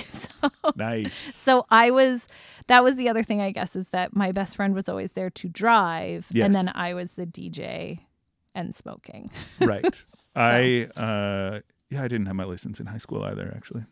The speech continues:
Speaker 1: Yeah.
Speaker 2: I didn't get mine until, <laughs> I didn't get my license until I turned nineteen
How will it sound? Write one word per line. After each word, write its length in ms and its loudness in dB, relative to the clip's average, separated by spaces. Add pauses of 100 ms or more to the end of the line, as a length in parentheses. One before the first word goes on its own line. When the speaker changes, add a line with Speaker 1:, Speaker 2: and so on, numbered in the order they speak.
Speaker 1:
Yeah. 180 0
Speaker 2:
I 40 -2
didn't 160 -6
get 140 -6
mine 180 -4
until, 500 -2 (540)
<laughs> 540 -8
I 80 0
didn't 220 -2
get 140 -2
my 120 0
license 580 -2
until 220 -6
I 80 -4
turned 280 -2
nineteen 600 0